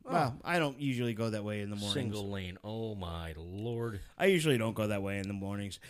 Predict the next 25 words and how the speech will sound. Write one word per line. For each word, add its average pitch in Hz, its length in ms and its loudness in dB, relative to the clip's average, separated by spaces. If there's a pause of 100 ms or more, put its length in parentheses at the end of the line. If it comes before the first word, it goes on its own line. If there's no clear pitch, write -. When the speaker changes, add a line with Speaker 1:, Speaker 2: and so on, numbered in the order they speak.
(120)
Speaker 2:
And 220 160 4
I 247 140 6
know 175 220 6
enough 143 260 2
ways 127 300 2
to 135 80 -2
get, 120 360 0
I 151 140 2
know 151 180 4
Speaker 3:
Yeah. 127 140 8
Speaker 2:
enough 123 120 -4
ways 110 200 0
to 107 60 -6
get 104 160 -4
to 98 60 -4
Allentown. 95 420 -8
Speaker 3:
I 156 60 10
Speaker 2:
I 170 40 12
Speaker 3:
had 170 200 8
Speaker 2:
don't 95 120 0
need 110 220 -2
to 104 60 -4
go 98 200 -4
that 90 220 -6
way. 95 200 -6